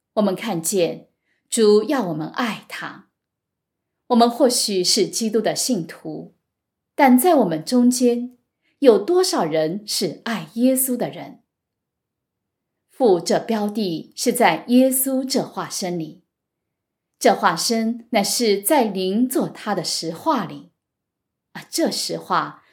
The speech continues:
就是如今住在我们众人里面的那灵。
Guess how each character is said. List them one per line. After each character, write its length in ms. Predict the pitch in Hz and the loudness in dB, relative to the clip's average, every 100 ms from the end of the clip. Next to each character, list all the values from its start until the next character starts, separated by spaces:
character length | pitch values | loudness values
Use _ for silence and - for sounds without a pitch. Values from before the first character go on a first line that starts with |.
| _ | _
就 160 | - 285 | -2 0
是 160 | 320 | 0
如 180 | 220 202 | 2 2
今 460 | 214 294 311 285 - | 4 6 6 2 -2
住 200 | - 320 | 2 4
在 180 | 277 247 | 6 6
我 100 | 190 | 6
们 280 | 175 196 | 2 0
众 240 | - 359 254 | -2 2 2
人 280 | 170 165 208 | 0 -2 -2
里 180 | 170 | -4
面 260 | 156 247 285 | -2 2 2
的 80 | 151 | 0
那 280 | 175 190 143 | -8 -8 -10
灵。 260 | 147 143 | -16 -20